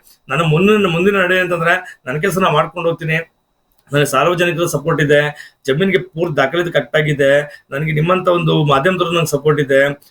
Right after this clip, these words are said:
ರಾಜಕೀಯ ವ್ಯಕ್ತಿಗಳು ಕೂಡ ನನಗೆ, ನನ್ನ ಕೆಲಸಕ್ಕೆ ಯಾವುದೇ ರೀತಿ ತೊಂದರೆ ಕೊಡ್ತಿಲ್ಲ, ನೀವು ಮಾಡಿ ಒಳ್ಳೆ ಕೆಲಸ ಮಾಡ್ತೀರಿ ಅಂತ ಹೇಳ್ತಾರೆ, ಎಲ್ಲ ಕಡೆ ಸಪೋರ್ಟ್ ಇದೆ. ಈ ವ್ಯಕ್ತಿ ಮುಂದೆ ಏನಾದ್ರು ಸಮಸ್ಯೆ ಮಾಡಿದ್ರೆ ಅದು ಕಾನೂನು ಮುಖಾಂತರ ಕೈಗೊಳ್ತೀನಿ, ಕಾನೂನು ಮುಖಾಂತರ ಅವ್ರ ಮೇಲೆ ಏನ್ ಬೇಕಾದ್ರೆ ನಾನು ಕೂಡ ಕೇಸ್ ಆಗಿ ಅವ್ರ ಮೇಲೆ, ಯಾಕೆಂದ್ರೆ ಇಲ್ಲಿವರೆಗೂ ನಾನು ಸಹಿಸ್ಕೊಂಡೆ, ವಯಸ್ಸಾಗಿದೆ ಅಂತ ಸಹಿಸ್ಕೊಂಡೆ.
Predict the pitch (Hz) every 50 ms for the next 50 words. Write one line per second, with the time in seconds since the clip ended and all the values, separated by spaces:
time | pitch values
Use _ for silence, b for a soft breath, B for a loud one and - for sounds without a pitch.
0 | b - 131 123 143 151 - - 185 180 175 - 190 185 190 190 175 180 180 180
1 | 175 170 165 165 165 151 170 160 147 151 147 151 143 139 - 147 156 156 147 151
2 | 156 147 - 135 - 143 147 147 143 151 143 - 147 147 143 143 135 131 143 156
3 | 151 147 151 151 151 143 - 147 143 139 - 151 143 135 143 131 123 135 143 135
4 | 135 165 185 214 202 - - - - 165 147 151 135 139 143 151 151 - - -
5 | - _ - 175 214 214 208 190 - - 202 185 185 175 165 156 165 175 190 185
6 | 180 175 175 165 175 175 175 170 - 147 156 165 160 175 165 156 143 143 175 190
7 | 202 196 - - - - 143 147 143 - 139 165 202 208 196 185 156 165 170 165
8 | 165 160 185 185 180 170 165 - - - 160 151 170 165 143 - 151 151 165 170
9 | 165 - 147 151 165 170 160 143 156 151 160 156 151 143 147 147 151 151 151 147
10 | 147 147 147 147 151 139 139 143 156 - - 147 143 - - 151 156 - - 139
11 | 143 147 196 202 202 B B B B - 135 147 147 151 156 156 160 160 151 147
12 | 147 175 165 160 151 160 185 185 175 175 170 175 - - - - 165 175 175 -
13 | 170 165 160 151 143 147 160 170 165 - 165 165 165 170 147 147 147 143 - 143
14 | 139 135 156 180 180 - - -